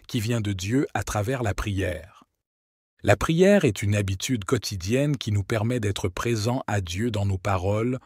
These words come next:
nos silences, nos actions et nos sentiments. Enfin, l'Évangile selon saint Jean met en évidence le témoignage de Jean-Baptiste au sujet de Jésus, affirmant que, « Au milieu de vous se tient celui que vous ne connaissez pas. »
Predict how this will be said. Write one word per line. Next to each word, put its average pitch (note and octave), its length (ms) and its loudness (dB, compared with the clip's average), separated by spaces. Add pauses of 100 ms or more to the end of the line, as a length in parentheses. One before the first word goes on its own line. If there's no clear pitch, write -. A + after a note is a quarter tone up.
(300)
nos G#2 140 0
silences, G#2 720 -2 (240)
nos G#2 240 0
actions G#2 600 -2
et A2 80 0
nos G2+ 120 0
sentiments. F#2 680 -4 (720)
Enfin, C3 540 4 (480)
l'Évangile D3+ 680 4
selon A2+ 340 0
saint A2 300 0
Jean C3 300 0
met B2+ 260 2
en A2 100 2
évidence C3 640 0
le G2+ 80 0
témoignage B2+ 800 -2
de G2 100 -2
Jean-Baptiste B2 800 -2
au G#2 60 -4
sujet A2+ 360 -2
de G2+ 120 -2
Jésus, G2+ 500 -2 (380)
affirmant C#3+ 580 4
que, « G#2 300 0 (380)
Au B2+ 120 6
milieu F3 400 2
de C3 100 0
vous A#2+ 320 -2
se - 180 -2
tient D3+ 300 0
celui C3 500 -2
que - 140 -4
vous G#2 160 -2
ne G#2 100 2
connaissez C3+ 520 0
pas. » - 320 -4